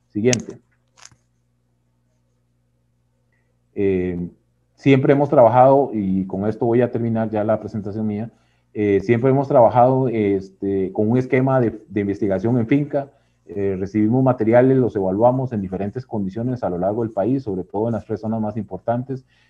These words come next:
que son la región Brunca, los cantones de Pérez Celedón y Buenos Aires, en la, en la Huetar Norte, que es San, eh, digamos, de San Carlos para, para, para hacia la frontera, eh,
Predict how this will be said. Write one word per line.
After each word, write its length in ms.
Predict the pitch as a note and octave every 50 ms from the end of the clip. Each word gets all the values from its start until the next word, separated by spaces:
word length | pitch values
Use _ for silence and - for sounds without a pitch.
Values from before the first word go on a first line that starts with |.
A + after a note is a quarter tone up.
| _ _
que 80 | - F2+
son 160 | - A2+ A2
la 80 | A2+ G2+
región 260 | F#2+ E2+ G#2 G#2 G#2
Brunca, 520 | G#2+ B2+ C#3 C#3+ C#3 - - C#3+ C#3 C#3
los 160 | B2+ G#2 F#2 -
cantones 380 | F#2+ F#2 F#2 - G#2 G#2+ A2 A#2
de 60 | G#2+
Pérez 260 | - - A2+ A#2 A2
Celedón 440 | A#2 A2 G#2 G2+ G2+ G#2 G#2+ A2+ A2+
y 60 | G#2+
Buenos 340 | G2 F#2 F2+ F2+ F#2 - -
Aires, 540 | C3+ D3 D#3+ D#3 D3+ D#3 D#3+ D#3 D#3 D#3+ _ _ _ _ _ _ _ _
en 100 | - G#2
la, 100 | G#2 F#2+
en 280 | F#2 F#2+ - - G2+ G2
la 120 | F#2+ F#2
Huetar 320 | F2+ F#2 G2 - - B2 B2
Norte, 400 | C3+ C#3+ D3+ D3+ D3+ - D3+ -
que 200 | - G#2 G#2 A2
es 80 | G#2+
San, 220 | - A2+ G2 F#2+ -
eh, 220 | - G2 F#2 F2+ F2
digamos, 260 | F2+ F#2+ G2+ F#2+ F2+
de 80 | E2+ E2+
San 120 | F2 E2+
Carlos 360 | - G#2+ A2 A#2 B2 B2 B2
para, 340 | - - G2 B2 B2 - -
para, 260 | _ _ E2+ F#2 - -
para 400 | _ - F2+ E2 D#2 - - F2
hacia 160 | F#2 - F2
la 80 | E2+
frontera, 480 | F2 - F2 E2+ - C3+ D3 E3 D#3+ E3 - _ _ _ _ _ -
eh, 240 | - G2 F#2 F2